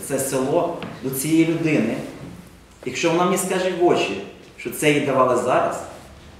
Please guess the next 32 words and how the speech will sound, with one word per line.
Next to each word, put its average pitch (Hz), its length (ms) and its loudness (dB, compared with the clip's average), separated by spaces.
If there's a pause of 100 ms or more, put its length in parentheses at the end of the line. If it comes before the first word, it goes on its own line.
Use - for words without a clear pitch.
(1040)
тоді 123 240 -6
ми 127 120 0
будемо 120 240 -2
повністю 147 400 -2
перевод-, 123 440 -2
проводити 123 380 0
перевірку 127 440 -4
і 120 40 -4
з'ясовувати. 101 520 -6
Але 123 120 -2
я 127 100 0
це - 60 -8
хочу 135 160 -8
почути 123 300 -10
в 104 140 -6
очі, - 300 -10 (640)
а 120 120 -2
не 127 120 0
десь 127 300 -2 (340)
з - 40 -14
якийсь 123 260 -4
мішок 127 320 -2
хтось 127 180 -2
витягнув 151 400 0
з 104 40 -4
Великодня 107 500 -4 (720)
і 120 60 -6
починає 127 580 0
вивішувати. 110 440 -4 (400)
Панчишин 143 440 -4
помагав, 151 640 0 (400)
помагає 139 500 2